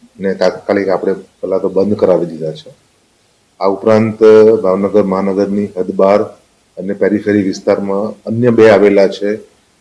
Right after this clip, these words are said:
એ બે પણ તાત્કાલિક આપણે કલેક્ટરશ્રી સાથે સંકલન કરીને તેને પણ બંધ કરવામાં આવ્યા છે. ત્યારબાદ, અ,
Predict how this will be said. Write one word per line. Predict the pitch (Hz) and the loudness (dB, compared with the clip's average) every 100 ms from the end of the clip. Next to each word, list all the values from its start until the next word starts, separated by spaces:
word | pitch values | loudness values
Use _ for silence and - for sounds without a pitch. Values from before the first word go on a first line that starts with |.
| 104 | -10
એ | 101 | -2
બે | 101 | 0
પણ | 104 110 107 | 2 2 0
તાત્કાલિક | 107 92 - 95 98 - | 0 -4 -4 -6 -6 -8
આપણે | 90 92 98 104 - _ _ | -4 -2 -4 -6 -14 _ _
કલેક્ટરશ્રી | 104 98 98 - 101 | -6 -4 -6 -6 -4
સાથે | 95 | -4
સંકલન | - 92 95 98 | -6 -10 -6 -6
કરીને | 90 90 92 95 101 _ _ _ _ | -6 -12 -10 -10 -12 _ _ _ _
તેને | 98 98 | -8 -6
પણ | 90 101 | -4 -6
બંધ | 85 92 | -6 -8
કરવામાં | - - 82 76 76 | -8 -6 -6 -6 -12
આવ્યા | 78 | -14
છે. | - - _ _ _ _ _ _ _ _ - | -16 -20 _ _ _ _ _ _ _ _ -2
ત્યારબાદ, | 113 120 127 127 | 2 4 4 4
અ, | 123 131 | 4 4